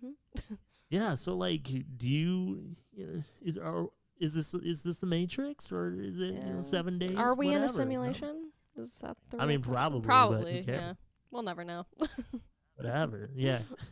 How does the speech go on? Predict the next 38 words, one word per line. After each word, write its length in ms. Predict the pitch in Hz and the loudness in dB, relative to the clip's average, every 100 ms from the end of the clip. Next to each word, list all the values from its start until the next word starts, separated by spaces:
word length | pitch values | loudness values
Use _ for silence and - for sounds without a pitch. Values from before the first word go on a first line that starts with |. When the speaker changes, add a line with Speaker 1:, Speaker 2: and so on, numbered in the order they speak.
| - - - _ | -16 -20 -20 _
Speaker 2:
We'll 160 | - 165 | 0 0
know 240 | 170 175 | 2 0
when 220 | 180 160 143 | 2 2 2
it's 180 | 123 | -2
too 220 | - 147 127 | 0 4 4
late, 160 | 117 | 4
kinda 60 | 107 | 0
Speaker 1:
Exactly. 520 | 190 190 180 117 107 | -2 -2 0 -2 -2
Speaker 2:
thing. 220 | 107 104 - | -2 -6 -8
Speaker 1:
Yeah. 240 | 185 170 156 _ - _ _ _ _ _ _ _ | -14 -14 -16 _ -20 _ _ _ _ _ _ _
Speaker 2:
Like, 140 | 143 127 | -2 0
no 160 | 143 | 0
matter 260 | 147 165 151 | 0 0 0
what 280 | 127 120 131 127 | 2 0 -2 -2
the 260 | 120 120 123 | 0 0 0
answer 420 | 117 113 127 117 | -4 -2 -2 -2
to 160 | 123 | -2
those 320 | 113 113 110 - | 2 4 2 0
questions 540 | - 117 - 120 113 | -4 -4 -4 -6 -4
that 140 | 117 - | -6 -4
I 120 | 127 | -4
don't 220 | 160 165 131 | -2 -4 0
really 280 | 123 120 113 | 2 4 2
think 340 | - 117 107 | -2 -6 -6
need 240 | 113 113 110 | -8 -8 -6
to 60 | |
be 180 | 107 107 - | -8 -10 -8
answered 400 | 113 117 135 120 | -8 -6 -6 -2
is, 380 | 120 160 208 180 | 0 0 0 -8
Speaker 1:
Mm-hmm. 60 | 175 - _ _ _ | -14 -20 _ _ _
Speaker 2:
we'll 220 | 135 135 | -2 0
know 280 | 131 131 127 | 2 4 4
when 220 | 120 117 | 4 2
it's 180 | 110 - | 0 -4
too 140 | - 110 | -4 -2
late. 200 | - - | -2 -6
Speaker 1:
Exactly, 540 | 233 190 202 185 185 175 | -6 -2 -2 -4 -8 -10
yeah. 180 | 180 | -10